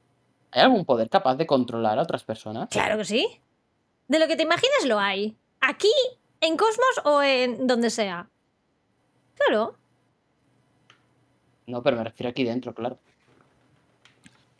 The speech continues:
Speaker 2: Si te refieres si llevamos un registro exhaustivo de las personas, sus nombres, sus apellidos, sus poderes y no sé qué, sí, ¿lo llevo yo? No.
Speaker 1: Lo lleva Nata.
Speaker 2: Mm, en parte, no, pero tampoco.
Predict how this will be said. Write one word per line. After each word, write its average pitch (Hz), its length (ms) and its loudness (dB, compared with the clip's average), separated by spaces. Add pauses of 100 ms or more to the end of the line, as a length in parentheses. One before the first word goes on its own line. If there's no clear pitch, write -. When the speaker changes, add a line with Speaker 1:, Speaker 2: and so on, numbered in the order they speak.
Speaker 2:
Si 339 180 2
te 330 100 4
refieres 359 360 2
si 453 60 4
llevamos 381 360 2
un 349 120 2
registro 302 600 2
exhaustivo 262 840 0
de 262 120 2
las 240 140 2
personas, 262 680 0
sus 254 180 0
nombres, 247 440 2
sus 233 120 -6
apellidos, 233 580 -2
sus 254 140 -8
poderes 269 520 0
y 233 80 0
no 233 100 0
sé 233 140 0
qué, 339 100 0 (180)
sí, - 420 0
¿lo 240 100 0
llevo 294 220 2
yo? 339 360 0
No. 233 360 0 (1800)
Speaker 1:
Lo 139 60 -12
lleva 139 160 0
Nata. 110 300 -4 (960)
Speaker 2:
Mm, 202 340 -8 (320)
en 269 120 0
parte, 214 380 -2
no, 240 300 -2
pero 226 160 0
tampoco. 254 420 -4